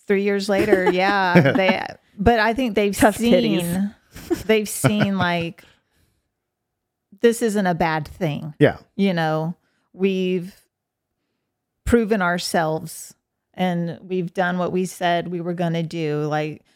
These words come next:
Speaker 1: we all have families. We like to, we don't like to be there late.
Speaker 2: Right.
Speaker 1: We like to get home to our, um, our families and our kids, and, um,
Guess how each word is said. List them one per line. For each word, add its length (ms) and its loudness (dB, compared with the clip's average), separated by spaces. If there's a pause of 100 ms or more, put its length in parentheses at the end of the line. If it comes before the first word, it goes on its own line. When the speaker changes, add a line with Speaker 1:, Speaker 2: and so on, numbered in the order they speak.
(180)
Speaker 1:
we 140 2
all 160 4
have 240 0
families. 540 -2
We 160 -2
like 220 -4
to, 80 -20 (220)
we 100 0
don't 140 0
like 200 -2
to 80 -8
be 160 0
there 280 0
late. 680 -4
Speaker 2:
Right. 200 0
Speaker 1:
We 120 -2
like 200 -2
to 60 -8
get 140 -8
home 180 -4
to 120 -6
our, 380 -4 (460)
um, 520 -4 (720)
our 160 -6
families 540 -4
and 100 -6
our 80 -8
kids, 680 -2
and, 480 -6 (520)
um, 540 -6